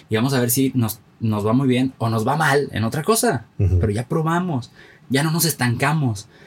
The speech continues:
Speaker 1: Ya no nos quedamos haciendo lo mismo una y otra y otra y otra y otra vez. Así lo veo yo, porque el mundo está cambiando,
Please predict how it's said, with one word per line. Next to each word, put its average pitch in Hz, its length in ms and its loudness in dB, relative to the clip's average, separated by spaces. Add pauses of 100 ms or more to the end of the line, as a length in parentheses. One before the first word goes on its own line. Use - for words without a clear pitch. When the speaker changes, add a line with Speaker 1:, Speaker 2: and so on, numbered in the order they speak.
(140)
Speaker 1:
Ya 120 80 -2
no 143 60 0
nos 110 140 -2
quedamos 131 300 0
haciendo 131 280 2
lo 131 80 2
mismo 123 460 2
una 127 420 2
y 117 80 -2
otra 120 380 -4
y 123 100 -2
otra 127 400 -2
y 139 80 4
otra 139 380 0
y 135 100 4
otra 135 300 2
vez. 107 260 -4 (640)
Así 156 300 2
lo 147 100 4
veo 123 160 6
yo, 107 200 0
porque 113 260 -2
el 123 80 4
mundo 135 200 4
está 131 200 -2
cambiando, 107 520 0